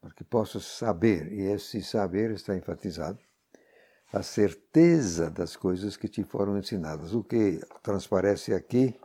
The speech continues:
é que Teófilo já tinha recebido alguma instrução, mas você vê que Lucas declara abertamente seu propósito, é um registro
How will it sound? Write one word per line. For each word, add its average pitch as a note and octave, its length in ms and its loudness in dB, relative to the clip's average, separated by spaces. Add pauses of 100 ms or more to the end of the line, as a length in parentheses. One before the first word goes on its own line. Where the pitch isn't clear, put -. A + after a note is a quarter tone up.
(960)
é G#2+ 140 6
que G2+ 300 6
Teófilo F#2+ 480 2
já A#2 160 2
tinha G#2 300 0
recebido G2 540 -4
alguma F#2 340 -2
instrução, E2+ 600 -10 (2000)
mas G#2+ 280 2
você G#2 400 -6
vê A2 200 2
que A#2 200 -2 (1080)
Lucas A#2+ 440 2
declara A2 880 4 (680)
abertamente G2+ 1120 0 (320)
seu - 220 0
propósito, G#2+ 960 2 (1800)
é G#2 140 2
um G2+ 80 4
registro G2+ 880 0